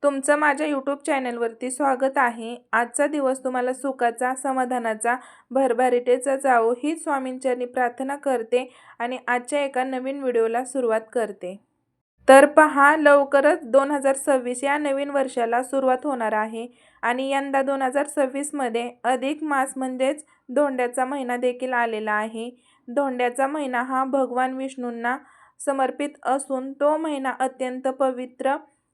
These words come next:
शुभ मानला जातो. या अधिक मासाला धोंड्याचा महिना, ज्याला पुरुषोत्तम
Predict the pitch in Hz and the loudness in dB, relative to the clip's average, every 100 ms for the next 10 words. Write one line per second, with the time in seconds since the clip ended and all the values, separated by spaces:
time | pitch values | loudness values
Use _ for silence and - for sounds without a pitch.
0 | _ 285 269 269 277 254 240 226 226 208 | _ -6 -2 -2 0 -2 -2 -2 0 -2
1 | 214 214 233 262 _ _ - 269 277 269 | -4 -8 -8 -12 _ _ 4 8 10 8
2 | 269 269 285 294 294 269 262 262 277 320 | 6 6 2 2 4 4 4 4 4 4
3 | 269 262 262 277 277 247 247 254 247 247 | 2 2 2 0 -2 0 0 2 2 0
4 | 269 269 277 269 - 262 | -4 -4 -2 -2 0 0